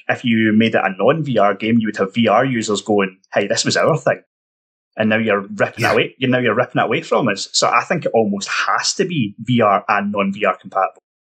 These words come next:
Speaker 2: Yeah. I, and I think, again, it's, it's Sony not leaving money on the table, saying that they are supporting PlayStation V R with first-party content, and then not missing out on the cash cow that is your PlayStation five.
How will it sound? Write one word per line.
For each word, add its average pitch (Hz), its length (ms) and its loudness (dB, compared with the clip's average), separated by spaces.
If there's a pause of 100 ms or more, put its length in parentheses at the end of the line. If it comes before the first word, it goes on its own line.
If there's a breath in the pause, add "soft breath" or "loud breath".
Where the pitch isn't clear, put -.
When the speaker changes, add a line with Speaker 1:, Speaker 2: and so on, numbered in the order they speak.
(160)
Speaker 2:
Yeah. 107 200 -4 (640 loud breath)
I, 151 220 0
and 156 100 0
I 147 140 2
think, 135 320 0
again, 123 300 -2
it's, 113 180 -6
it's 101 280 -4
Sony 120 300 -2
not 117 240 -4
leaving 120 300 -6
money 120 260 -4
on 117 140 -4
the 113 80 -6
table, 117 460 -2
saying 123 400 -2
that 110 160 -6
they 117 180 -4
are 117 240 -2
supporting 117 560 -4
PlayStation 110 540 -4
V 110 140 -8
R 110 180 -2
with 104 180 -8 (380 loud breath)
first-party 117 600 -2
content, 117 540 -4
and 117 240 -6
then 131 400 -2 (420 loud breath)
not 123 280 -4
missing 127 340 -4
out 120 160 -2
on 113 120 -4
the 110 60 -6
cash 113 320 -4
cow 107 180 -2
that 101 180 -4
is 98 180 -6
your 95 120 -4
PlayStation 90 600 -4
five. 73 380 -8